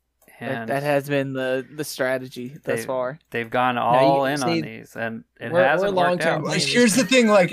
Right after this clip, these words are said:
Speaker 4: everybody knows a big move is coming. Just nobody knows ex-, everyone knows, like, it's kind of in this range, and, but nobody knows, like, exactly when it's gonna happen. So everybody's betting on the move instead of betting on static. Like,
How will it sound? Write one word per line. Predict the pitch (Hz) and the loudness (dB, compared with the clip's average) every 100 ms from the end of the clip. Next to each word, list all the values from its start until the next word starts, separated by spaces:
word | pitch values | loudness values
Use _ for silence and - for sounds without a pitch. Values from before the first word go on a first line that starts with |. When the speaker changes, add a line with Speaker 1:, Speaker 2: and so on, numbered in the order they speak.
| - | 2
Speaker 4:
everybody | 151 151 185 190 196 180 | 2 2 2 4 2 2
knows | 147 127 143 143 | 2 4 2 0
a | |
big | 113 131 131 110 | -2 -2 -2 -2
move | 113 120 110 | -4 -4 -6
is | 117 110 - | -8 -10 -8
coming. | 107 107 101 95 | -4 -4 -4 -6
Just | 92 104 - - | -8 -10 -10 -8
nobody | 123 117 123 | -6 -4 -2
knows | 123 120 113 110 | 2 2 2 -2
ex-, | - | -8
everyone | - 123 123 147 143 | -2 0 2 2 4
knows, | 139 139 123 | 4 4 4
like, | 139 127 113 - | 2 2 -2 -4
it's | 127 - | -6 -6
kind | - 117 117 123 123 | -8 -2 -2 -2 -2
of | 123 | -4
in | 120 120 113 | -4 -2 -4
this | 110 - | -4 -6
range, | 107 107 98 101 113 131 135 - - _ _ _ - | -8 -6 -4 -6 -6 -10 -12 -18 -20 _ _ _ -8
and, | 110 110 113 110 95 _ _ _ - 113 - | -2 0 -2 -4 -10 _ _ _ -8 -8 -4
but | 110 | -4
nobody | 110 107 113 | -2 -2 -4
knows, | 104 104 101 - | -2 -2 -4 -6
like, | 104 95 98 | -4 -4 -4
exactly | 104 95 95 98 104 | -6 -4 -4 -4 -4
when | 101 101 | -2 -2
it's | 95 | -4
gonna | 113 101 | -4 -2
happen. | 95 95 - 57 | -2 -4 -6 -8
So | - | 0
everybody's | 120 135 160 170 143 | 0 2 2 2 0
betting | 131 123 123 | 2 2 4
on | 117 | 2
the | 110 | 0
move | 98 101 101 95 95 | -4 -8 -8 -10 -12
instead | 92 - 95 | -12 -4 -4
of | 95 - | -4 -6
betting | 98 92 92 | -6 -2 -2
on | 92 92 | -4 -6
static. | 90 - 92 90 95 - | -10 -8 -4 -4 -6 -6
Like, | 104 95 90 | -4 -4 -6